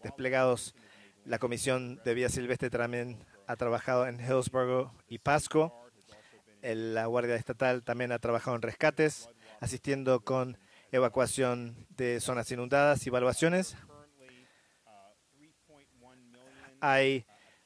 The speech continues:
tres punto un millones de cuentas sin energía eléctrica. Ha habido seiscientos treinta y cinco mil restauraciones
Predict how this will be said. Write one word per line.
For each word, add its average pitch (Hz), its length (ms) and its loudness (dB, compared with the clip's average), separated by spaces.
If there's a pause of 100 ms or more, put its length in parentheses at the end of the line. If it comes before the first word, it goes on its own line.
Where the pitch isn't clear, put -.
(220)
tres 147 520 4
punto 139 600 2
un 139 460 -4 (140)
millones 139 640 0
de 123 120 -2
cuentas 135 420 0
sin 135 180 -2
energía 123 340 -2
eléctrica. 135 480 -2 (320)
Ha 127 60 -4
habido 127 340 4
seiscientos 127 760 -2
treinta 123 460 -2
y 117 60 -4
cinco 123 260 -6
mil 123 180 -4
restauraciones 127 800 -2